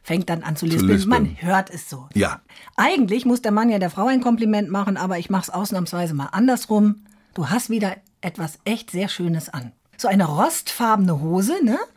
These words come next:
Speaker 2: Ja.
Speaker 1: Dazu ein schwarzes T-Shirt mit Totenkopfmustern.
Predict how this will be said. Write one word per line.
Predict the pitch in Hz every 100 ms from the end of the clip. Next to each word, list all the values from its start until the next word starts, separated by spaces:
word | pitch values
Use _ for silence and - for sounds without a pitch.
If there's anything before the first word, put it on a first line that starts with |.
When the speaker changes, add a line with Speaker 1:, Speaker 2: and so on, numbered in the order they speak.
| -
Speaker 2:
Ja. | 104 101 80 80 120 170 131 104 - -
Speaker 1:
Dazu | 220 220 311 320
ein | 208
schwarzes | - 180 247 302 269
T-Shirt | - 285 - 277 269
mit | 240 220 - -
Totenkopfmustern. | 247 302 330 - 311 - 277 320 - 339